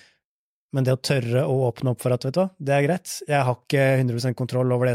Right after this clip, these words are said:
som skjer, men jeg er åpen, jeg er villig til å gå inn i noe uten å vite hvor det skal lande, hva det skal være, og, og, og tørre å stole på det da, uten å føle at du må ha, liksom, spisse alle historiene, alle eksemplene, alle verktøyene som,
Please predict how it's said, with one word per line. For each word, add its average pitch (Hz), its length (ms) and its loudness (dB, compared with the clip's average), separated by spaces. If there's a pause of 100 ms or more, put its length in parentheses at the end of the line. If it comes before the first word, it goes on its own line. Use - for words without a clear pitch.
som 131 100 -4
skjer, 143 240 0
men 131 220 0 (760)
jeg 131 140 2
er 131 180 2
åpen, 143 380 0 (340)
jeg 131 320 2
er 123 160 0
villig 123 400 0
til 123 160 2
å 120 60 0
gå 127 80 2 (100)
inn 117 160 2
i 113 80 0
noe 123 300 2
uten 123 240 -2
å - 20 -2
vite 120 460 0 (100)
hvor 117 200 -2
det 117 100 -2
skal 127 180 2
lande, 117 240 0
hva 117 160 0
det 117 80 -4
skal 123 160 -2
være, 123 240 2 (800)
og, 127 460 4 (260)
og, - 160 -12
og 156 160 -6
tørre 127 220 2
å - 20 -6
stole 131 320 2
på 127 80 0
det 156 140 4
da, - 20 -6 (220)
uten 131 180 -2
å 127 60 2 (420)
føle 120 320 2
at - 160 -6
du 120 80 2
må 120 160 2
ha, 120 300 4 (180)
liksom, 123 160 0
spisse - 400 -2
alle 117 240 2
historiene, 120 560 2
alle 117 80 2
eksemplene, 117 560 -2
alle 117 160 0
verktøyene 113 480 -2
som, 117 160 -2